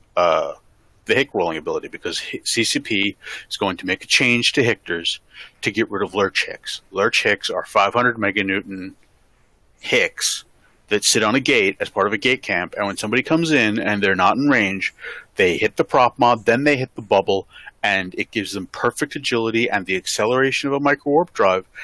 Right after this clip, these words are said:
and they just go rocketing across to get that motherfucker. And they don't have to take time to target or anything, 'cause bubble.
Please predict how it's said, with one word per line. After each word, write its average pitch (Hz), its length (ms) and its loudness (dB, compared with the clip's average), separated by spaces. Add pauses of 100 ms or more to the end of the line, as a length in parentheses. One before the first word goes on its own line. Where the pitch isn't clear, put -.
(200)
and 107 160 0
they 104 40 0
just - 160 -8
go 85 160 -4
rocketing 113 560 2
across 127 400 2
to - 120 -10 (120)
get - 240 0
that - 200 -2
motherfucker. 87 540 -4 (140)
And 101 140 -4
they 101 60 2
don't 110 120 2
have 147 120 0
to - 80 -4
take 147 180 0
time 156 220 0
to 185 60 -2
target 151 340 2
or 160 100 4
anything, 139 340 -4
'cause 143 300 0 (220)
bubble. - 280 4